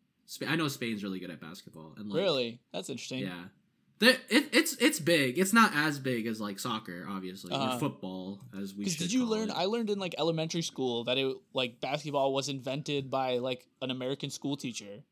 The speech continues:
Speaker 1: Yeah, to play football, right? <laughs>
Speaker 2: To play football? What are you talking about?
Speaker 1: Like, they,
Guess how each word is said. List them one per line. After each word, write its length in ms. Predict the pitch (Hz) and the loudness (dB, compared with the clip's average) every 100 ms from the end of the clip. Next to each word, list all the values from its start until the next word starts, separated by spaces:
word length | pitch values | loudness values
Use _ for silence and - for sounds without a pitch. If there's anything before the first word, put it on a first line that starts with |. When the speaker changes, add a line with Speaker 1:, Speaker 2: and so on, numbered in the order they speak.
| _ _ _ _ _ _ _ _ _ - | _ _ _ _ _ _ _ _ _ 0
Speaker 1:
Yeah, 260 | 165 139 123 | 4 6 4
to 140 | 123 | 2
play 160 | 139 131 | 0 0
football, 400 | - - 95 90 | 0 -2 -4 -4
right? 260 | 98 101 | -4 -6
<laughs> 1160 | 113 - - _ _ _ _ _ _ _ _ _ | -8 -12 -18 _ _ _ _ _ _ _ _ _
Speaker 2:
To 60 | - | -12
play 140 | 139 | -12
football? 440 | 123 175 202 110 | -4 -4 -4 -8
What 80 | 120 | -6
are 20 | |
you 60 | 156 | -6
talking 200 | 170 165 | -6 -8
about? 240 | 135 131 - _ _ _ _ _ | -10 -14 -16 _ _ _ _ _
Speaker 1:
Like, 360 | 151 147 123 - - | 0 2 2 -2 -10
they, 380 | 147 156 151 | -4 0 0